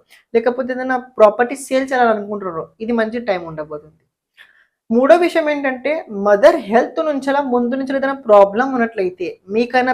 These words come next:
పెద్దవాళ్ళు ఎవరైనా ఉన్నట్లయితే స్త్రీ వర్గాల లోపల మీకైనా ఎవరైనా పెద్దవాళ్ళు ఉన్నట్లయితే మీ కుటుంబం లోపల వాళ్ళ ఆరోగ్యం పట్ల ఏదైనా ప్రాబ్లం నడుస్తున్నట్లయితే వాళ్ళ ఆరోగ్యం ప్రాబ్లం సాల్వ్ అవుద్ది అని కుటుంబం లోపల కొన్ని శుభకార్యాలు కూడా రాబోయే రోజుల్లో తప్పకుండా జరగబోతున్నాయి.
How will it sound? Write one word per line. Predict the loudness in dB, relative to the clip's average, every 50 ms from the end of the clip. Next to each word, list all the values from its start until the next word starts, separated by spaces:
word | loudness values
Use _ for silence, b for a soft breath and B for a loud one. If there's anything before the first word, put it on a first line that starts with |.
| 0 0
పెద్దవాళ్ళు | 0 4 6 6 6 8 6 6 4 4 4
ఎవరైనా | 6 6 4 4 0 -2
ఉన్నట్లయితే | -4 -4 -4 -4 -6 -6 -8 -10 -14 -16
స్త్రీ | -16 _ 0 0 0 2 2 4
వర్గాల | 4 4 6 6 4 6 4 2
లోపల | 0 0 -2 -4 -2 -2
మీకైనా | -4 -2 -2 -2 -2 0
ఎవరైనా | 0 0 0 -2 -4 -6
పెద్దవాళ్ళు | -8 -2 2 2 2 2 0
ఉన్నట్లయితే | -4 -10 -10 -10 -10 -8 -6 -6 -8 -8 b b b b b b b _ _ _ -2
మీ | 0 0 -2
కుటుంబం | -2 -2 -2 0 0 2 4 4
లోపల | 4 4 4 2 2 0 -2 -4 -2
వాళ్ళ | 2 6 6 8
ఆరోగ్యం | 8 6 4 0 -2 -6 -4
పట్ల | -4 -4 -2 -4
ఏదైనా | -4 -6 -6 -2 2
ప్రాబ్లం | 4 4 4 4 2 0 0 0
నడుస్తున్నట్లయితే | 0 0 -2 -2 -6 -6 -4 -2 -2 -4 -4 -4 -8 -12 -12 -10 _ 0
వాళ్ళ | 2 4 6 6
ఆరోగ్యం | 6 4 2 0 -2 -2 2 4
ప్రాబ్లం | 6 6 6 4 0 -4 -6 -8 -12 -8 -2
సాల్వ్ | 0 2 4 4 2
అవుద్ది | 2 0 -4 -10 _ _ _ _ _ _ _ _ _ _ _ _ _ -4
అని | -2 -2 -2 0 0
కుటుంబం | 0 0 0 -2 -4 -2 0 2 2
లోపల | 2 4 4 2 2 2 2 -2 -6 -14 _ _ _ _ -4
కొన్ని | -4 -4 -2 -2
శుభకార్యాలు | 0 0 0 2 2 2 4 4 2 0 0
కూడా | -2 -2 -2 -2 -2
రాబోయే | 0 0 0 2 2 0
రోజుల్లో | 0 0 -2 -4 -6 -2 0 0
తప్పకుండా | 0 2 0 -2 0 -2 -4 -6 -8 -10 _ -12 -10
జరగబోతున్నాయి. | -6 -6 -4 -4 -4 -4 -6 -8 -10 -12 _ _ _ _